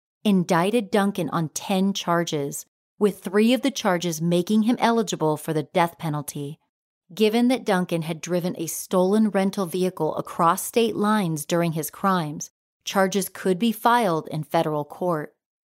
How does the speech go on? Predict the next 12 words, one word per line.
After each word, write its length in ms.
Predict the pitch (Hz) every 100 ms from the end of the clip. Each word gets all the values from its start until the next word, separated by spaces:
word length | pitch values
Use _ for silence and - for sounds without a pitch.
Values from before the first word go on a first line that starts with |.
| _ -
In 160 | 214 208
August 420 | 190 196 254 247
of 100 | 214
two 200 | - 233
thousand 400 | 226 269 226 185 -
eight, 300 | 170 156 - _ _ _ -
Duncan, 600 | 196 214 208 160 151 156 _ _ _
who 100 | 226
represented 640 | 185 202 202 277 240 220
himself 500 | 208 185 - 175 175
during 240 | - 165 160
trial, 640 | - 190 185 170 147 151